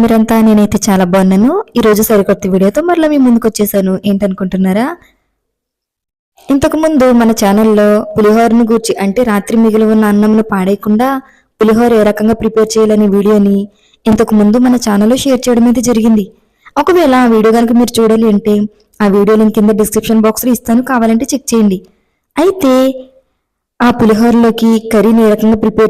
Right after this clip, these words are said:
చేయాలి అనే విషయాన్ని ఈ వీడియోలో మీతో షేర్ చేసుకోబోతున్నా. ఈ వీడియో మొదటి నుంచి చివరి వరకు మిస్ కాకుండా చూడండి. చాలామంది పులిహోరలోకి ఎక్కువగా ఏ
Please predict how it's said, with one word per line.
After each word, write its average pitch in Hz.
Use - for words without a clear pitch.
చేయాలి 214
అనే 214
విషయాన్ని 208
ఈ -
వీడియోలో 202
మీతో 196
షేర్ 320
చేసుకోబోతున్నా. 226
ఈ 202
వీడియో 190
మొదటి 190
నుంచి 185
చివరి 185
వరకు 190
మిస్ 349
కాకుండా 285
చూడండి. 220
చాలామంది 302
పులిహోరలోకి 233
ఎక్కువగా 233
ఏ -